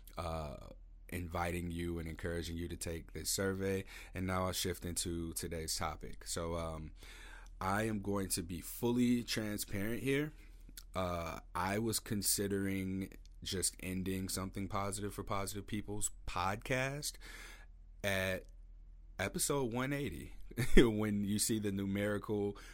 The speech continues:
podcast, episode one eighty, that was supposed to have been the end of Something Positive for Positive People.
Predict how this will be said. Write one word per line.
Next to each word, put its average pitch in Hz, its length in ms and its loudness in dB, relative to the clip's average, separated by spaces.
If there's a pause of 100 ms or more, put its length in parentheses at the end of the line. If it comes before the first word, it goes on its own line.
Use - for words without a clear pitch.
(120)
podcast, 92 800 0
episode 87 560 -4
one 85 200 -4
eighty, 85 320 -2
that 85 280 -4
was 82 140 -6
supposed 85 440 -4
to 85 60 -4
have 82 100 -8
been 80 200 -6
the 80 120 -8
end 80 300 -4
of 78 80 -8
Something 78 320 -6
Positive 76 420 -6
for - 120 -10
Positive 73 460 -8
People. - 420 -10